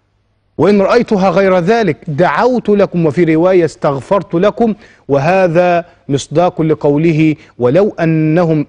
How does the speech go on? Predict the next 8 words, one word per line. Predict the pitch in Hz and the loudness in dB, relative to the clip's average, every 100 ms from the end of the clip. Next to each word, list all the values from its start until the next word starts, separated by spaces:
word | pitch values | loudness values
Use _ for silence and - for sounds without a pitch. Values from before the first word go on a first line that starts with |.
| 170 | -2
إذ | |
ظلموا | 147 127 147 190 160 151 147 151 | -2 -2 0 0 0 0 -2 -2
أنفسهم | 143 127 190 170 156 151 143 | -4 0 -2 0 -2 0 -2
جاءوك". | 127 147 143 139 220 240 - - 110 _ _ _ _ | 0 2 2 0 0 0 -2 -8 -10 _ _ _ _
كاف | - 175 151 | -2 -2 -2
الخطاب | 165 165 160 202 185 | -2 -2 -2 0 0
كاف | 156 180 151 | -2 -2 -2
حياة | 156 - 156 208 | -4 -2 0 0